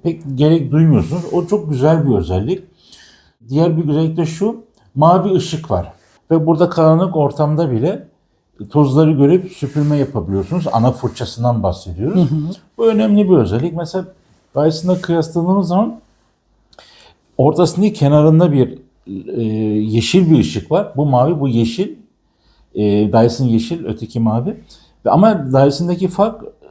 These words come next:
Speaker 1: e, aynı zamanda lazer var. Tamam mı? Bunu ölçebiliyor mesela oradaki toz şeyini ve bunu sana bilgi de verebiliyor.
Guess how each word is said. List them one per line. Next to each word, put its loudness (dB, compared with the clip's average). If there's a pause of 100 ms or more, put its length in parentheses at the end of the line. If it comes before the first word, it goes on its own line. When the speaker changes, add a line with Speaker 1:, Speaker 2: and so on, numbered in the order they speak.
(100)
Speaker 1:
e, -2
aynı 0
zamanda 2
lazer 2
var. -4 (260)
Tamam -4
mı? -4
Bunu -2
ölçebiliyor 0
mesela -8
oradaki -8
toz -10
şeyini -8 (280)
ve -2
bunu 0
sana -2
bilgi -2
de 2
verebiliyor. -2